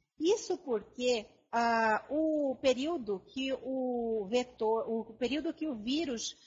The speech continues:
ele, eh, precisa ficar no vetor pra tornar esse vetor infectante, então o período de incubação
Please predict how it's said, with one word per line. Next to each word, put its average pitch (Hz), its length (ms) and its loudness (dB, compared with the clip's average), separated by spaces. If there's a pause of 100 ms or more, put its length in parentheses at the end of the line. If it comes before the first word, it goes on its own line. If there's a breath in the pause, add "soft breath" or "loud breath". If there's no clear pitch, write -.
(220 soft breath)
ele, 262 640 2
eh, 233 60 0
precisa 302 560 -2
ficar 233 380 0
no 254 160 -2
vetor 247 420 -2
pra 240 180 -2
tornar 262 520 0
esse 285 160 -8
vetor 220 340 -6
infectante, 220 680 -4
então 214 160 -6
o 202 40 -6
período 247 320 -4
de 254 80 -4
incubação 233 560 -2